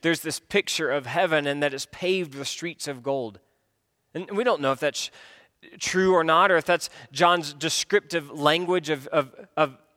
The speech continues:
trying to help us understand what this new heaven and this new earth will look like when Jesus returns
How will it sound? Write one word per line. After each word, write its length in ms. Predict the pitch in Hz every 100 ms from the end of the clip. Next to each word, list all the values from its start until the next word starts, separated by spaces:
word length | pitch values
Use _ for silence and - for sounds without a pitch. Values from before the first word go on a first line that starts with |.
| -
trying 240 | - 170
to 80 | 147
help 200 | 147 175
us 140 | 180 -
understand 680 | 170 156 - - 160 160
what 100 | 160
this 160 | 147 151
new 180 | 160 165
heaven 340 | 143 151 151
and 140 | 147 143
this 160 | -
new 160 | 151 151
earth 300 | 143 147 -
will 160 | 127 127
look 220 | 139 -
like 260 | 123 139
when 120 | 135 120
Jesus 380 | 135 131 120
returns 500 | 131 - 143 135 131